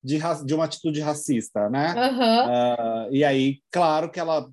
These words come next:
Speaker 1: não é burra também, não votou na Natália, porque senão, de fato, o, o público poderia interpretar como uma possível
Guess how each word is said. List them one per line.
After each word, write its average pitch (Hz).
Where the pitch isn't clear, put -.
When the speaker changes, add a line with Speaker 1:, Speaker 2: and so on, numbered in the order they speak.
Speaker 1:
não 143
é 131
burra 143
também, 151
não 170
votou 175
na 175
Natália, 160
porque 175
senão, 170
de 165
fato, 156
o, -
o 147
público 170
poderia 170
interpretar 165
como 175
uma 170
possível 156